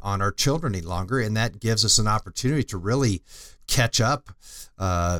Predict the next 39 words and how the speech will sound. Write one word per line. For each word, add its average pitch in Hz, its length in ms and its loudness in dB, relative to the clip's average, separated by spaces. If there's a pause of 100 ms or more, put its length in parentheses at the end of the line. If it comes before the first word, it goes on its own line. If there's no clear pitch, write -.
(140)
on, 92 420 -2 (400)
uh, 69 220 -8 (100)
putting 120 240 4
money 110 220 4
aside 110 400 4
for 110 160 -6
retirement. 110 720 -2
So, 87 320 2 (400)
uh, 76 260 -6
the - 80 -4
parents 139 420 2
are 104 60 0
definitely 117 460 0
feeling 127 340 0
the 107 80 2
hit, 143 320 2 (180)
uh, 98 420 0
in 104 120 -2
this 117 180 2
cultural 120 460 -2
shift. 127 380 0 (640)
You 117 100 2
know, 104 80 6
when 104 140 2
it 101 100 -2
comes 117 480 4
down 113 340 2
to 113 200 0
parents 113 340 0
deciding 107 440 4
whether 104 240 0
to 85 80 -8
support - 340 -2
their 90 120 -8
kids 117 460 0
or 90 120 -2
fund 107 260 -2
their 98 80 -2
retirement, 104 580 -2